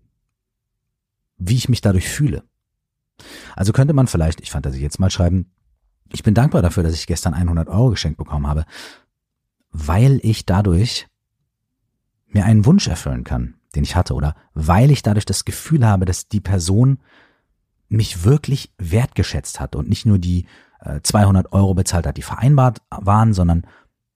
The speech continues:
da habe ich meinen Job sehr gut gemacht und deswegen hat die Person mir hundert Euro extra drauf gegeben.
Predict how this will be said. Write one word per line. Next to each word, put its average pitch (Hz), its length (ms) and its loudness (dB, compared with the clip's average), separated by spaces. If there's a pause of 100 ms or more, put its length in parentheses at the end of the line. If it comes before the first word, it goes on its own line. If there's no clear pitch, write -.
(640)
da 82 100 -2
habe 82 100 -4
ich - 60 -6
meinen 85 160 2
Job 117 200 0
sehr 107 120 2
gut 104 180 0
gemacht 90 320 0
und 87 60 -2
deswegen 82 260 0
hat 82 100 -2
die - 40 -12
Person 87 260 4
mir 85 120 4
hundert 85 220 0
Euro - 240 -6
extra - 280 0
drauf - 200 -2
gegeben. 92 300 0